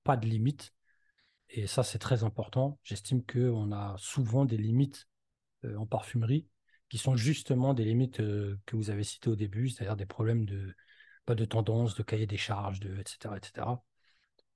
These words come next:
Et, euh, et là, on est vraiment... Je trouve qu'on a une symbiose dont il faut faire très, très attention de ne pas la briser.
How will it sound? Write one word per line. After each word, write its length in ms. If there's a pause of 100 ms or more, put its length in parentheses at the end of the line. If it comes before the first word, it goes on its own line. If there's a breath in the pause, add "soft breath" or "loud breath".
(160)
Et, 220
euh, 520 (220)
et 120
là, 120
on 180
est 160
vraiment... 760 (420 soft breath)
Je 80
trouve 200
qu'on 120
a 60
une 100
symbiose 920 (300)
dont 120
il 140
faut 140
faire 240
très, 260
très 220
attention 440
de 100
ne 40
pas 160
la 100
briser. 380